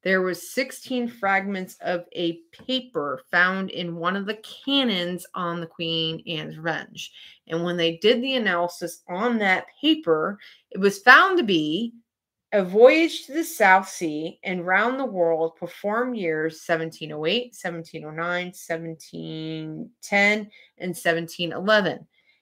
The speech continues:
And that was by Captain Edward Cook. And what is important about that is Captain Edward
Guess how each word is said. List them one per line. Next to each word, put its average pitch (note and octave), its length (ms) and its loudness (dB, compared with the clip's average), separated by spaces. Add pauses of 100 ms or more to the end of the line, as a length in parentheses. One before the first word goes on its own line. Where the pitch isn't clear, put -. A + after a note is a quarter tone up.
And G3 120 0
that A#3 180 8
was C4+ 180 6
by G3+ 240 4
Captain A#3 680 -2
Edward F#3+ 380 -2 (220)
Cook. - 280 -4 (460)
And F#3+ 180 -4
what F#3+ 160 2
is F#3 220 0
important G3 440 0
about D#3+ 280 -2
that - 180 -2
is - 120 -14
Captain C4 640 -4
Edward F#3 360 -4